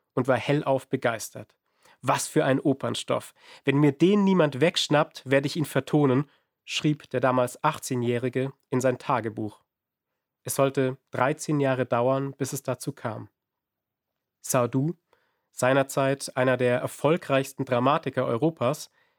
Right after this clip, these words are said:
weigerte sich zunächst, den Stoff einem unbekannten Kompositionsstudenten zu überlassen. Erst nachdem Giordano mit Andrea Chenier der internationale Durchbruch gelang, lenkte der Autor ein.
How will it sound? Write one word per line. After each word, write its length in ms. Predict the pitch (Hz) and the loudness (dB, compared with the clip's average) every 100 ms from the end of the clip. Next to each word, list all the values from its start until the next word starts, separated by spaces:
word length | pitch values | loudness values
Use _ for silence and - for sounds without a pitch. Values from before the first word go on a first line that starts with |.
| _ | _
weigerte 460 | 127 156 139 123 120 | 2 4 2 -2 -2
sich 220 | 123 - | -4 -4
zunächst, 680 | 127 127 127 - - - | 0 0 0 -6 -14 -6
den 140 | 131 123 | -4 -4
Stoff 320 | - 135 - | 0 0 0
einem 420 | 135 127 120 123 - | -2 0 0 -2 0
unbekannten 760 | 165 147 135 - 135 131 135 | 2 2 0 0 -2 -2 -6
Kompositionsstudenten 1200 | - 135 127 120 - 180 160 - 117 110 107 - | -4 -2 -2 -4 0 0 2 -2 -4 -2 -4 -6
zu 140 | - - | -10 -8
überlassen. 640 | 120 113 107 107 117 110 _ _ _ _ _ _ - | -6 -4 -6 -8 -12 -16 _ _ _ _ _ _ 0
Erst 480 | 156 196 - - - | 2 2 -4 -12 -6
nachdem 260 | 139 - 143 | -4 -2 0
Giordano 520 | 135 127 131 160 151 | 2 4 4 4 2
mit 360 | 135 - - - | 0 -2 -8 -4
Andrea 320 | 127 135 139 | -2 2 0
Chenier 580 | 135 123 120 127 170 180 | 0 -4 -2 0 0 0
der 300 | - 135 - | -2 -2 0
internationale 760 | 170 147 131 - 127 123 120 | 0 2 2 0 -2 0 0
Durchbruch 560 | 120 180 208 - 135 - | 2 2 0 -2 -4 -2
gelang, 380 | 143 131 143 151 _ _ _ _ - | -2 0 0 -4 _ _ _ _ -2
lenkte 400 | 127 147 - 147 | 0 0 0 -2
der 160 | 117 | -2
Autor 460 | 127 135 147 147 - | -2 -2 -2 -4 -4
ein. 300 | 113 107 | -8 -8